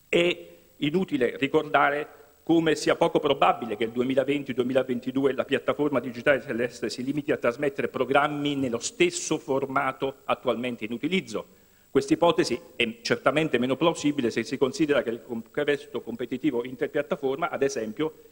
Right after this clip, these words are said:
il, le piattaforme satellitari utilizzano già la, l'alta definizione, utilizzano già il quattro K, utilizzano l'ultra alta definizione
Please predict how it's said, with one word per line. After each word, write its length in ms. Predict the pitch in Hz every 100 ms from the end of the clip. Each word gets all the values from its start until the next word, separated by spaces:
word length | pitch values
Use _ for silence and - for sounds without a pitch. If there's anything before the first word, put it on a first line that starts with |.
| _ _
il, 320 | - 120 117
le 200 | 117 113
piattaforme 580 | 110 127 - 127 180 143
satellitari 840 | 120 123 160 196 135 117 120 196 - _ -
utilizzano 920 | 147 160 147 151 131 165 175 185 -
già 260 | 127 139 160
la, 200 | 151 156 123 127 -
l'alta 280 | 123 143 127
definizione, 680 | 120 131 135 254 233 101 - - _
utilizzano 540 | 123 131 151 151 127 123
già 120 | 139
il 80 | 127
quattro 300 | 131 - 110
K, 400 | 190 - - -
utilizzano 520 | 113 139 151 147 123
l'ultra 640 | 120 143 185 208 - 104 104
alta 340 | 117 107 110
definizione 640 | 101 104 98 - 92 82